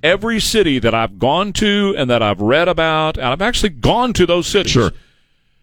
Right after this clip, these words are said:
Speaker 1: this has been an absolute failure. Hell,
Speaker 2: Mm.
Speaker 1: hell and chaos, which is what Marxism needs. He's a Marxist, and what Marxism needs is chaos.
Speaker 2: Yeah.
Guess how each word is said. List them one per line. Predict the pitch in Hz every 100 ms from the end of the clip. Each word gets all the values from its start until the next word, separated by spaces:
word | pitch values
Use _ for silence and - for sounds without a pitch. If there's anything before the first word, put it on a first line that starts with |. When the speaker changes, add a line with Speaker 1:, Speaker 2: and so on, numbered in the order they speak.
| _
Speaker 1:
this | 139 135
has | 110
been | 123 110
an | 98 - -
absolute | 127 127 - 123 113 -
failure. | - - - 127 104 85 73 - _
Hell, | - 101 143 156 131 160 -
Speaker 2:
Mm. | -
Speaker 1:
hell | - 147 185 135 131
and | 120 110
chaos, | - 160 147 - - - - - - -
which | 156
is | 185 143
what | 240 247
Marxism | 190 247 - 208 147 151
needs. | 185 117
He's | 214
a | 269
Marxist, | 180 175 226 214 -
and | 139 123
what | 135
Marxism | 123 135 233 - 247 214
needs | 220 151 117 127 - - - -
is | 135 135 117 - -
chaos. | - 208 175 90 65 - - - -
Speaker 2:
Yeah. | 120